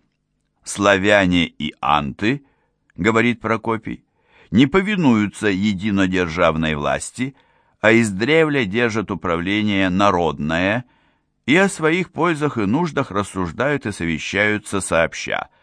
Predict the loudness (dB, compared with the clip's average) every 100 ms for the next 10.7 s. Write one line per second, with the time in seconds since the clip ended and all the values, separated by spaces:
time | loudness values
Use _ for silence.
0 | _ _ _ -4 2 2 4 0 2 0
1 | 0 -2 -2 -6 _ _ -4 -2 -2 -4
2 | -4 -10 -16 -16 -20 _ _ _ _ -20
3 | -6 2 2 4 2 2 2 2 2 0
4 | -2 2 2 2 0 0 0 2 0 0
5 | -2 -6 -4 -4 -2 -2 0 -2 -2 -6
6 | -6 -6 -4 -2 -2 -4 _ _ _ _
7 | _ 2 4 4 2 0 0 -2 -2 2
8 | 2 4 2 -2 -2 0 0 0 0 -2
9 | -2 -4 -6 -6 -8 -6 -4 -2 -4 -4
10 | -4 -4 -6 -8 -10 -10 -14